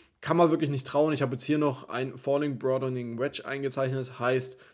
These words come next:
wir konsolidieren hier einfach die ganze Zeit rum. Es kann natürlich jetzt nochmal sein, dass wir hier nochmal in diesem Bereich hier hochgehen bei ungefähr achtunddreißig Komma fünf, aber genauso wenig, dass wir hier immer noch weiter runtergehen und hier diesen Trend nach unten hin fortsetzen, bis wir wirklich hier in unsere zweiunddreißig, dreiunddreißig K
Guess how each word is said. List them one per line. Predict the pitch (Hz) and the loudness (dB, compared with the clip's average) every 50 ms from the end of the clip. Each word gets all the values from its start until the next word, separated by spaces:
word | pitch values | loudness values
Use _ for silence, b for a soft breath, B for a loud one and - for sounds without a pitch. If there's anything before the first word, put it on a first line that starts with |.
| B B | B B
wir | - 131 | -8 -6
konsolidieren | 135 143 139 131 135 135 131 123 110 135 147 147 139 | -4 -4 -4 -2 -2 -4 -4 -4 -2 0 0 0 0
hier | 135 139 120 | 0 -2 -2
einfach | 127 135 127 135 127 | -2 -4 -4 -4 -6
die | 131 135 | -6 -6
ganze | 127 131 135 120 127 123 | -4 -4 -4 -6 -6 -8
Zeit | - 131 127 123 127 | -4 -2 -2 -2 -2
rum. | 113 135 147 147 135 B B B B B B B | -2 -4 -4 -6 -6 B B B B B B B
Es | - - - | -20 -18 -8
kann | - - 143 156 | -2 0 0 2
natürlich | 156 143 139 147 139 135 135 | 2 2 2 0 0 0 -2
jetzt | 127 127 | -2 -2
nochmal | 143 135 135 131 | -2 -2 -2 0
sein, | 131 131 131 | 0 0 0
dass | 131 127 - | -2 -4 -6
wir | 131 120 | -6 -6
hier | 120 131 | -4 -4
nochmal | 131 127 131 139 113 | -6 -6 -6 -6 -6
in | 127 | -4
diesem | 135 127 127 131 | -4 -4 -4 -4
Bereich | 123 117 110 117 123 123 - | -6 -4 -4 -4 -6 -4 -4
hier | 127 117 107 | -6 -6 -4
hochgehen | 131 135 127 - 143 131 127 | -4 -6 -6 -4 -4 -4 -4
bei | 113 120 | -4 -4
ungefähr | - 127 131 127 127 123 - | -4 -6 -6 -6 -4 -4 -6
achtunddreißig | 110 - - 139 127 117 123 123 110 110 - | -6 -6 -8 -10 -8 -4 -4 -4 -6 -6 -6
Komma | - 143 139 131 | -6 -4 -4 -6
fünf, | - B B B B B B B | -8 B B B B B B B
aber | - 120 123 131 131 | -4 -2 0 2 2
genauso | 127 123 123 123 127 123 123 123 | 2 2 0 0 0 -2 -2 -2
wenig, | 123 123 110 | -4 -2 -2
dass | 127 110 - | -4 -6 -4
wir | 127 123 | -4 -2
hier | 123 120 117 107 - - | -2 -2 -2 -2 -4 -6
immer | 117 139 135 131 | -6 -6 -4 -4
noch | 127 120 107 123 | -4 -4 -2 -2
weiter | 120 120 127 | -2 0 -2
runtergehen | 120 117 127 127 127 123 110 123 120 117 | -2 -4 -4 -4 -4 -4 -4 -4 -6 -6
und | 120 123 123 | -6 -8 -8
hier | - 131 123 | -6 -8 -6
diesen | 113 117 107 120 | -6 -8 -10 -8
Trend | - - 123 120 | -8 -6 -6 -6
nach | 107 113 | -6 -8
unten | 120 127 104 104 | -8 -8 -8 -8
hin | 113 110 | -8 -8
fortsetzen, | 107 - 123 123 123 - 120 - - 127 113 | -6 -4 -4 -4 -4 -4 -8 -8 -8 -10 -8
bis | - - 139 127 - - | -6 -4 -4 -4 -4 -4
wir | 135 127 113 | -6 -4 -4
wirklich | 127 123 - 117 - | -4 -6 -6 -8 -8
hier | - 127 | -6 -6
in | 123 117 | -6 -6
unsere | 101 120 - 123 113 | -6 -10 -10 -12 -10
zweiunddreißig, | - - 117 113 120 120 - 120 113 110 113 - | -8 -4 -4 -4 -4 -6 -6 -8 -8 -8 -10 -10
dreiunddreißig | 113 113 113 113 117 117 117 110 117 113 - - | -6 -6 -6 -6 -6 -6 -8 -8 -8 -12 -12 -10
K | - 120 120 127 131 127 | -8 -6 -4 -4 -6 -8